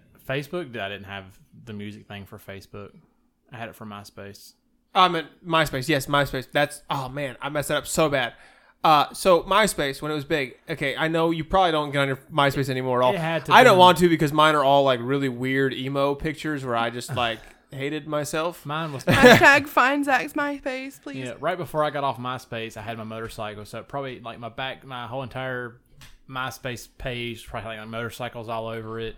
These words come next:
Speaker 2: Bunch of
Speaker 1: And
Speaker 2: crotch rockets.
Speaker 1: Yeah, crotch rockets. And, um, I think probably the one of the musics was probably, like, Puddle of Mudd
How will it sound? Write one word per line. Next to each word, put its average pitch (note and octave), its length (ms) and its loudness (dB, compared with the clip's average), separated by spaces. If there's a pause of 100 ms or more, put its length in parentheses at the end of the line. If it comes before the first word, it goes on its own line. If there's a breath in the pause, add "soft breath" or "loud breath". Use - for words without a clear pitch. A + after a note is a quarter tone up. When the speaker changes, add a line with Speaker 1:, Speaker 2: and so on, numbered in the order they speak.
Speaker 2:
Bunch D3+ 180 4
of A#2+ 60 -6
Speaker 1:
And - 60 -6
Speaker 2:
crotch C#3 340 6
rockets. B2+ 560 -2
Speaker 1:
Yeah, C3 280 2
crotch D#3+ 580 -4
rockets. B2 640 -6 (420)
And, B2 380 -8
um, A2+ 560 -8 (340)
I G#2+ 60 -14
think C3 320 -12
probably E3 200 -6
the C3+ 80 -8
one B2 120 -8
of A2+ 40 -10
the A2+ 60 -10
musics A#2 460 -12
was A2 120 -14
probably, A#2 240 -10
like, - 240 -16
Puddle B2 260 -10
of A2+ 60 -10
Mudd A#2 680 -8